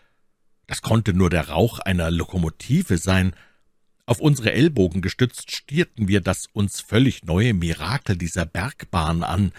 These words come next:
Es schien unglaublich, dass das Ding schnurgerade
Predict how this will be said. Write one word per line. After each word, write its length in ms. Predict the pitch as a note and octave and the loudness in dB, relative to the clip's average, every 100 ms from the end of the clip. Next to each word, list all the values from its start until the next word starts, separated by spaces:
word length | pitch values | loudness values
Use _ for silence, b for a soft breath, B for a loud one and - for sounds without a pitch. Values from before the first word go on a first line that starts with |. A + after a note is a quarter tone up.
| B B B _ _ - | B B B _ _ -8
Es 140 | - | -8
schien 260 | - C3+ A#2 | -2 -2 -2
unglaublich, 720 | G2+ F2+ - E2 B2+ - G2+ | -2 -2 -4 -2 -2 0 -4
dass 200 | - F#2+ | -4 -6
das 180 | - - | -6 -6
Ding 180 | B2 B2+ | 0 0
schnurgerade 1000 | - - A#2 F#3+ A3 - - F2+ C3 C#3 | -2 -4 2 2 2 -4 -6 -4 -2 -2